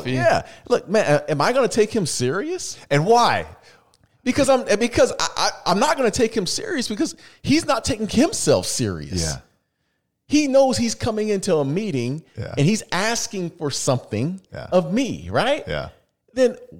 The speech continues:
Speaker 2: why would I take him serious if he can't take
Speaker 3: You
Speaker 2: himself
Speaker 3: can't take
Speaker 2: serious?
Speaker 3: those details.
Speaker 2: Yes. Like the smallest, the little
Speaker 3: Yeah.
Speaker 2: things. I think it's I think it's the ultimate, I think it's really important for us to really take a hard look at ourselves.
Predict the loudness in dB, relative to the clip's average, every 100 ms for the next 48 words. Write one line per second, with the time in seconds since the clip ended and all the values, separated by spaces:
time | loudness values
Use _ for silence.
0 | -6 -2 0 0 2 2 2 0 -2 -6
1 | -6 -8 -8 -8 -10 -12 -12 -8 -8 -8
2 | -8 -8 -6 -6 0 0 2 0 -2 2
3 | 4 6 4 -2 -6 -6 -8 -8 -6 -6
4 | -6 -4 -2 -2 -4 -10 -16 _ _ -4
5 | 0 0 0 -4 -4 0 2 2 0 -4
6 | -6 -4 -4 -4 -4 -2 0 0 0 0
7 | -2 -8 -12 -14 -18 -6 0 0 2 0
8 | 0 0 -4 -18 _ _ _ _ _ _
9 | _ _ _ -4 -4 0 -2 -2 -8 0
10 | 4 4 0 -4 -4 -2 -2 0 0 0
11 | -2 -2 -8 -10 -4 0 0 0 0 -2
12 | -2 0 0 -2 -2 0 2 2 -2 -8
13 | -10 -8 -8 -6 -6 -6 -10 -2 2 2
14 | 2 -2 0 0 0 -2 -6 -6 -6 -8